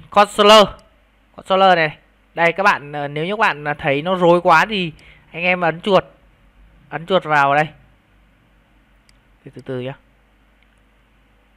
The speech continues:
Cái này thôi, cái này các bạn có thể bỏ qua kệ nó. Nó báo gì không sao cả. Thì chúng ta paste cái đoạn, đoạn code. Nếu như mà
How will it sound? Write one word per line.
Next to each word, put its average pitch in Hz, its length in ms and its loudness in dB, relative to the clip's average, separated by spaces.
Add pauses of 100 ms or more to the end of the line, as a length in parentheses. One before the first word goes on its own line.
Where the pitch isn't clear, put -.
(1120)
Cái 143 100 -12
này 160 240 -4
thôi, 170 140 -4 (260)
cái 170 100 -2
này 175 240 0
các 190 140 -2
bạn 175 200 -2
có 156 60 -12
thể 180 160 -4
bỏ 156 160 -2
qua 180 320 4
kệ 202 200 0
nó. 190 100 -10 (720)
Nó 156 80 -10
báo 156 260 2
gì 185 260 -8
không 185 140 -10
sao 185 220 -2
cả. 143 200 -8 (120)
Thì 190 100 -12
chúng 185 140 -10
ta 208 140 4
paste - 460 0
cái 202 360 -6
đoạn, 220 320 -2 (1800)
đoạn 160 180 -6
code. 277 220 2 (960)
Nếu 214 240 2
như 302 360 -4
mà 196 560 2